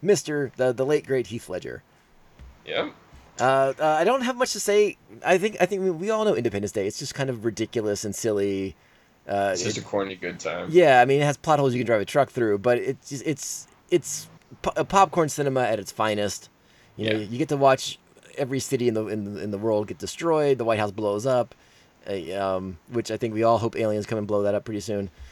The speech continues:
Speaker 1: Uh, <laughs> um, a-, a-, again, it's just ridiculous. You have, you, you have Will Smith saying, uh, your favorite line in, in cinema history.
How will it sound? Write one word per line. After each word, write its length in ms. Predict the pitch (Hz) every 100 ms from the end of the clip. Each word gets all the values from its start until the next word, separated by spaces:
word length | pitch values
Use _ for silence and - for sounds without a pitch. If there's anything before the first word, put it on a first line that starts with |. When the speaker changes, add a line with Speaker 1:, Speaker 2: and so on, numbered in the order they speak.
| - -
Speaker 1:
Uh, 260 | 110 110 107 113 - - -
<laughs> 1900 | - - - - 131 - - 156 - 349 - - 294 - _ _ - 294 233
um, 420 | - 170 175 175 156 - -
a-, 40 | 160 180 196
a-, 40 | 214
again, 280 | 196 180 101
it's 100 | 127
just 140 | 165 -
ridiculous. 320 | 147 156 131
You 80 | 135
have, 160 | 120
you, 240 | 123 117 87
you 240 | 123 117
have 120 | 131
Will 160 | 120 139
Smith 300 | 131 123 131
saying, 480 | - 131 123 117 113
uh, 100 | 104
your 180 | 107 131
favorite 300 | 127 117 104
line 200 | 107 101
in, 120 | 101
in 120 | 98
cinema 280 | 98 101 90
history. 420 | 87 90 90 113